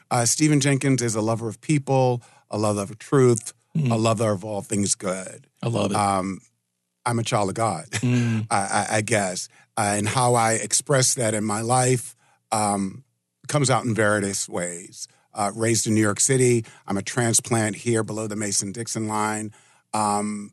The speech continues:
Speaker 1: actually, a place I thought I wasn't supposed to come. And,
Speaker 2: Why?
Speaker 1: uh, you, it's the history. It's, it's part of it's the history. When I was
Speaker 2: Okay.
Speaker 1: growing up, my mother told me,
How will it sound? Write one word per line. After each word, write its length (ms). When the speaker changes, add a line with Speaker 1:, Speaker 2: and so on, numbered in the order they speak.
Speaker 1:
actually, 340
a 60
place 300
I 80
thought 240
I 60
wasn't 280
supposed 240
to 80
come. 420
And, 160
Speaker 2:
Why? 300
Speaker 1:
uh, 180
you, 120
it's 200
the 100
history. 520
It's, 280
it's 340
part 280
of 60
it's 180
the 100
history. 420
When 140
I 60
was 100
Speaker 2:
Okay. 100
Speaker 1:
growing 180
up, 140
my 120
mother 300
told 300
me, 300